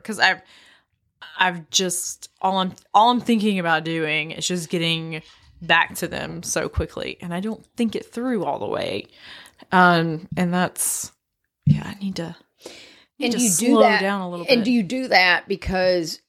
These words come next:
Speaker 2: you wanna make sure they know that
Speaker 1: Yeah,
Speaker 2: you're
Speaker 1: that
Speaker 2: on
Speaker 1: I
Speaker 2: top
Speaker 1: saw
Speaker 2: of
Speaker 1: it,
Speaker 2: things?
Speaker 1: that I saw it, yeah,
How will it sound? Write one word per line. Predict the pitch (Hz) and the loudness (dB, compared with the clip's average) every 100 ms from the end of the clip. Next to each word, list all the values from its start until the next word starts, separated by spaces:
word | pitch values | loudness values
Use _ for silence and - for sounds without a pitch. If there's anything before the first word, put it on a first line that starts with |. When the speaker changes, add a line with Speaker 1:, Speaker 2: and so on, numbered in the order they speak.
| _ _ _ _ | _ _ _ _
Speaker 2:
you | 185 156 180 | -14 -6 -2
wanna | 175 180 | 0 0
make | 175 170 | 0 -2
sure | - 165 | -4 -4
they | 151 170 170 | 2 2 2
know | 160 156 147 190 233 240 _ _ _ _ _ _ _ _ _ | 2 4 4 4 0 -6 _ _ _ _ _ _ _ _ _
that | 175 185 151 | 0 2 2
Speaker 1:
Yeah, | 196 | 2
Speaker 2:
you're | 185 | 4
Speaker 1:
that | - | 6
Speaker 2:
on | |
Speaker 1:
I | 190 | 6
Speaker 2:
top | 185 | 4
Speaker 1:
saw | 233 262 | 6 6
Speaker 2:
of | |
Speaker 1:
it, | 254 | 6
Speaker 2:
things? | 269 285 | 2 0
Speaker 1:
that | 196 | -2
I | 185 | -2
saw | 180 226 196 | 0 4 4
it, | 147 | 4
yeah, | 196 185 | 2 2